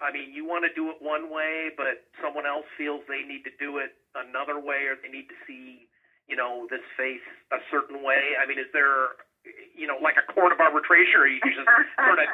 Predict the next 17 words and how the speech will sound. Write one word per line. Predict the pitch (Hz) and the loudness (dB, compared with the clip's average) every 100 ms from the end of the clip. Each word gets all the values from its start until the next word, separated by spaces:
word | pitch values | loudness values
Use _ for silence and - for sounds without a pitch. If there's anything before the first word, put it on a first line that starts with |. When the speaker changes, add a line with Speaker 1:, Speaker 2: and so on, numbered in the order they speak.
| - | 2
Speaker 1:
talk | 180 175 175 | 6 6 6
it | 151 | 4
out | 139 147 151 147 | 4 6 6 6
and, | 127 123 | 4 0
and | 123 123 117 _ _ - | -10 -10 -12 _ _ 0
Speaker 2:
Very | 277 320 | 2 2
good | 320 277 269 | 0 -12 -12
question, | 254 233 - 269 262 | -6 -6 -6 -12 -6
but | 220 208 - | -4 -4 -6
ultimately, | 240 - 277 294 294 294 311 330 _ _ _ - | -8 -8 -4 -4 -4 -8 -8 -10 _ _ _ -14
it's | 240 - | -14 -12
between | 240 - - 233 226 220 | -18 -18 -14 -10 -10 -6
the | 196 185 - | -4 0 4
actor | 233 - - 294 294 294 _ - | 4 4 -2 2 2 -2 _ -2
and | 190 190 | -2 -2
the | |
director. | 185 180 160 - 147 | -2 0 0 -4 -12